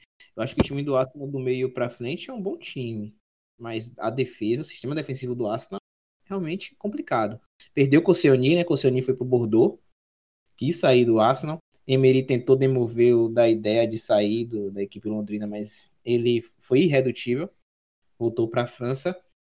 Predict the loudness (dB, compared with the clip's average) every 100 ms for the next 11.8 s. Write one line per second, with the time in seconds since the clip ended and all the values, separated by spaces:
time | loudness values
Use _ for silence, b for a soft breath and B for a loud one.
0 | _ -4 0 0 2 2 2 4 4 2
1 | -2 -2 0 0 0 0 -2 -4 -6 -6
2 | -8 -12 -10 0 0 0 -4 -4 -4 -6
3 | -6 -8 -10 -2 0 0 -6 -10 -12 -16
4 | _ _ _ _ -2 -2 0 -2 -4 -8
5 | -8 -8 -8 -8 -12 -8 -8 -6 -6 -6
6 | -6 -10 -10 -4 -2 -2 -2 -2 -2 -2
7 | -6 -6 -6 -6 -6 -4 -6 -6 -8 -10
8 | _ _ _ _ _ b -2 0 2 0
9 | -2 -8 -4 0 0 -2 -6 -6 -6 -8
10 | -8 -8 -4 -4 -2 -2 -2 _ -12 -4
11 | -4 -2 -6 -6 -4 -4 -6